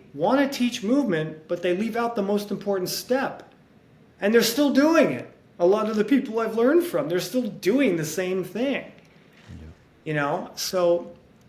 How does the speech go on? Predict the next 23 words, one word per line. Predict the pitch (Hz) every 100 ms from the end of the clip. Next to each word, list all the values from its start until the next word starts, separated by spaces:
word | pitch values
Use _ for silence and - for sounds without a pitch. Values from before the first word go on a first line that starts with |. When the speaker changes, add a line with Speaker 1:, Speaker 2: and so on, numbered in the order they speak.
| _ _
Speaker 1:
everything | 175 185 254 247 226
she | - 190
said | - - 247 143 127 131
during | 151 151
the | 135
talk, | - 226 240 139 131
I | 139
was | 156 147
like, | 151 135 - - -
"Oh | 151
my | 180 185
gosh, | 156 131 131 - - - _ _ -
I | 143 147
do | 147 123
that. | 113 113 - - _ _ - _ 143
I | 151
have | 151 131
that. | 131 123
I | 127
experience | 143 - - 135 127 120 123
that." | 120 110 117 - - - - - _ _ - - - - -
And | 156 175
then, | 190 185